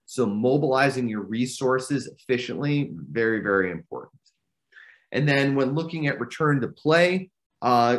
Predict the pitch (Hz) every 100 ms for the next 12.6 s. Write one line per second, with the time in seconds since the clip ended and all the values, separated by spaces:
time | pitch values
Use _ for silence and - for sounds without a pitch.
0 | 123 123 156 180 180 170 170 170 147 147
1 | 160 180 180 - 127 135 - - 143 143
2 | 151 156 170 165 185 139 78 - 127 127
3 | 127 123 - 151 165 147 131 - 147 156
4 | 151 - 160 151 147 - 147 147 151 120
5 | 120 117 127 139 139 139 123 127 143 -
6 | - _ _ - - 127 143 151 143 120
7 | 117 135 156 151 147 143 143 139 - -
8 | _ - 151 156 151 147 123 120 127 123
9 | 117 120 117 - 113 110 - 101 101 98
10 | 98 95 - - 98 104 117 - 120 110
11 | 110 - 220 202 - 113 101 95 123 117
12 | 110 90 - 127 147 175